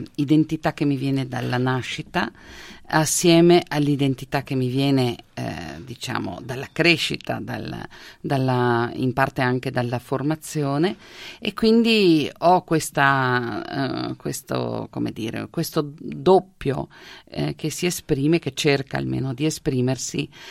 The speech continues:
attraverso la parola, che, eh, per me è molto, eh, qualcosa di molto intimo.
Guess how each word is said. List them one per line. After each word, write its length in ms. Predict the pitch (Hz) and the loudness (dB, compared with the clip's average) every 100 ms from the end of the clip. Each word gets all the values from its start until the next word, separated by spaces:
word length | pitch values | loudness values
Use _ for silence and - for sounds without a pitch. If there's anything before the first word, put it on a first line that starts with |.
| - - | -14 -4
attraverso 1160 | 151 - 151 139 139 131 - - 143 131 131 95 | -4 -2 -2 0 0 -2 -4 0 2 2 2 2
la 160 | 143 | 0
parola, 520 | - 156 123 113 131 - | 2 0 0 -4 -6 -8
che, 440 | 143 120 82 - - | -8 -8 -8 -14 -16
eh, 140 | - - _ - | -16 -16 _ -8
per 160 | 131 | -4
me 160 | 135 139 | -2 -2
è 40 | |
molto, 1080 | 131 135 147 151 135 - 135 131 117 92 - | 0 2 2 0 -2 -4 -2 -2 -4 -6 -8
eh, 200 | - 127 | -8 -8
qualcosa 400 | - 147 - 156 | -6 -6 -4 -4
di 100 | 147 | 0
molto 340 | 143 139 131 123 | 0 0 -2 -6
intimo. 600 | 120 110 104 117 110 | -4 -6 -6 -6 -6